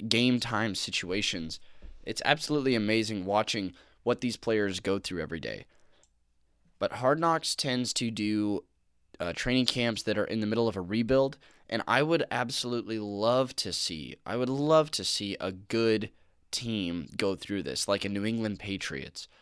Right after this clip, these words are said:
or a Philadelphia Eagles or a, a team coming off of a Super Bowl or even a,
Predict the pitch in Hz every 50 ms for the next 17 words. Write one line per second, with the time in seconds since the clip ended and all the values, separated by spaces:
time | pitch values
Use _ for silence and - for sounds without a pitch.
0 | _ _ _ - - 101 90 85 - - 120 117 113 101 110 107 101 - 107 101
1 | 95 82 - 90 85 73 82 71 62 - - - - _ _ _ _ _ _ _
2 | _ _ - 92 95 95 92 95 95 95 92 90 - - 92 110 - - 107 107
3 | - - 131 127 127 120 - 123 117 117 110 110 104 104 101 - 98 95 92 -
4 | - - 92 - 85 71 - 64 64 57 - _ _ _ _ _ _ - - 113
5 | 110 110 101 - - 123 131 131 139 135 127 123 117 98 - _ _ _ _ _
6 | _ _ _ _ _ _ _ _ _ _ _ - 113 -